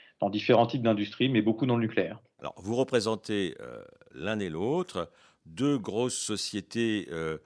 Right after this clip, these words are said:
Speaker 2: qui interviennent dans le nucléaire. Euh, le nucléaire, les, les employés du nucléaire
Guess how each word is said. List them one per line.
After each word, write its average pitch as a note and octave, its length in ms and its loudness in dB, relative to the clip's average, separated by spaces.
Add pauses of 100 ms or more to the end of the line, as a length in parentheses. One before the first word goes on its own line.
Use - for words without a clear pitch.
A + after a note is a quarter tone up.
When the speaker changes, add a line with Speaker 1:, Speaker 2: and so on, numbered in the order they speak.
(380)
Speaker 2:
qui F2+ 260 -8 (140)
interviennent B2 680 2
dans G2+ 140 -2
le F#2 60 -2
nucléaire. C3+ 760 -2
Euh, A2 340 4 (560)
le C#3 140 -2
nucléaire, E3 400 6
les, A#2 140 4
les A2 260 0
employés E3 300 4
du C3+ 100 -2
nucléaire A#2+ 480 4